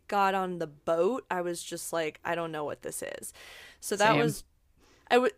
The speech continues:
Speaker 1: it was k-, kinda like they just needed another set piece or something. I also felt like, um, and this happens to me when we watch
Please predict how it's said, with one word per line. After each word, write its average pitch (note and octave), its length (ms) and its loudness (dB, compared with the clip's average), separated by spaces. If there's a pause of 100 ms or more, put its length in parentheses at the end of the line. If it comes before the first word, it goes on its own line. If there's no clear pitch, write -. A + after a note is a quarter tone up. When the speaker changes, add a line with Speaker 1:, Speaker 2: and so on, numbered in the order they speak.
(140)
Speaker 1:
it A#3 80 6
was B3 200 2
k-, - 140 -12 (220)
kinda C#4 320 0
like D4+ 180 -2
they A#3+ 80 -6
just G#3 200 -10
needed G#3 300 -2
another F3 360 -4
set - 420 -6
piece D4+ 480 -6
or C#4+ 120 -6
something. C#4+ 640 -8 (580)
I A3+ 200 2
also D4+ 560 0
felt A3 420 -6
like, F#3 520 0 (140)
um, F3 640 -6 (800)
and A3 140 2
this C#4+ 140 -2
happens E4+ 560 2
to D#4 100 -6
me D4 140 -2
when C4 180 -2
we G#3+ 140 -2
watch G3 760 -2